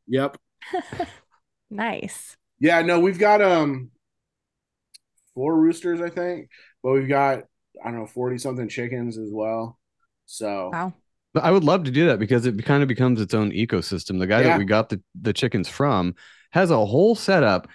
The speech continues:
Speaker 3: where it's just a self-sustaining circle that just goes.
Speaker 1: Yep.
Speaker 3: The chickens fuck the hens. They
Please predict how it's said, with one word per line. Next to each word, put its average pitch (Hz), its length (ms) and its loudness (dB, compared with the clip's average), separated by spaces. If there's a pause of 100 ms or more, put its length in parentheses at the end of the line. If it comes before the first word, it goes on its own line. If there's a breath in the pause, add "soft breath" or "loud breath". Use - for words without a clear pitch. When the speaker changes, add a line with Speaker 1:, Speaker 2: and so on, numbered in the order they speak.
(140 soft breath)
Speaker 3:
where 131 220 4
it's 131 120 0
just 151 220 -2
a 113 80 2
self-sustaining 143 1160 0
circle 113 560 0 (180)
that 120 140 0
just 107 200 -4
goes. 117 180 2
Speaker 1:
Yep. - 160 -2 (240 loud breath)
Speaker 3:
The 107 80 -2
chickens 160 340 0
fuck 160 220 -2
the 170 80 2
hens. 123 380 2 (320 soft breath)
They 117 240 0